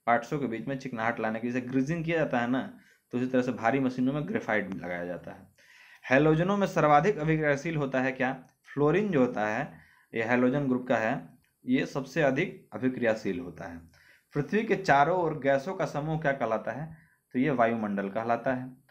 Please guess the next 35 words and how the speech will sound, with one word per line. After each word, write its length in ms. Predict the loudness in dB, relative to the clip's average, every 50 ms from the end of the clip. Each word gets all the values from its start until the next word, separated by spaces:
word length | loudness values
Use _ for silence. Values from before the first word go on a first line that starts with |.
| -20 -20 -20 -20 -6 -2
अम्ल 200 | -2 0 2 4
वर्षा 300 | 4 4 4 4 4 2
का 120 | 2 2 2
मुख्य 240 | 2 0 0 -2 2
कारण 300 | 4 4 6 6 4 2
है 180 | -2 -2 -4 -8 -12 -18 _ 0
एसओ 300 | 0 0 2 2 0 -2
टू 220 | -2 -2 -2 -2
और 260 | 2 2 2 2 2 0
एनओ 240 | 0 2 2 2 2
टू, 200 | 0 -2 -4 -6
दोनों 280 | -4 -4 -4 -4 -2 -2
याद 200 | -4 -4 -4 -6
रखिएगा, 440 | -8 -10 -10 -12 -12 -12 -10 -12 -14 -18 -20 _ _ _ _ _ -20
इसी 200 | -10 -6 -6 0
कारण 280 | 2 2 2 2 2 -2
से 140 | -4 -6 -8 -8 -6 -2 0
अम्ल 200 | 0 2 2 2
वर्षा 280 | 2 0 -2 -2 -4
होता 280 | -4 -4 -6 -8 -10 -10
है। 180 | -8 -8 -10 -12 -14 -18 -20 -20 -20 _ _ -4
शक्कर 400 | 0 0 0 0 2 2 2 4
का 120 | 4 2
किण्वन 480 | 0 0 0 2 4 6 6 6 4 4
से 120 | 2 0
क्या 200 | 2 6 6 6
बनता 320 | 6 4 2 0 -2 -6 -6
है, 180 | -6 -8 -12 -14 -18 _ _ _ _ _ -12
देखिए, 220 | -8 -4 -4 -4
किण्वन 520 | -4 -4 0 2 4 6 6 6 4 4 2
का 140 | 2 0 2
मतलब 340 | 2 0 0 2 2 2
होता 200 | 2 0 0 -2
है 120 | -2 -2 -2
सड़ाना, 460 | 0 0 2 2 2 2 0 -2 -4